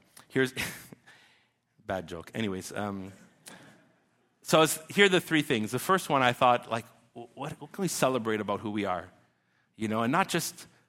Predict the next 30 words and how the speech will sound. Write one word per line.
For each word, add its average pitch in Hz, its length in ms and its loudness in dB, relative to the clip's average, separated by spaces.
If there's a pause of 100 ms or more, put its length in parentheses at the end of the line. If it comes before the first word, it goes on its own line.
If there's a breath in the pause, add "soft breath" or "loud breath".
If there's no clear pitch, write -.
(100)
kind 135 180 2
of 117 140 -2
like 110 260 0
achievements, 104 600 -4
but 120 220 -6
just - 240 -6 (340)
part 143 200 4
of 131 100 0
our 107 80 4
nature. 104 360 -4
And 101 100 -6
I 127 60 -2
thought 160 240 2 (600 loud breath)
this, 135 220 -2 (240)
this 135 320 -4 (180)
couple 190 280 2
of 135 60 0
phrases, 107 460 0
and 107 140 -4
the 113 40 -2
first 170 280 -2
phrase 120 320 0
is, 104 280 -4 (720 loud breath)
"a 123 100 4
humble 151 400 0
modesty." 107 640 0 (800)
Like, 139 140 -4
I 156 80 4
feel 220 260 0
like 165 280 0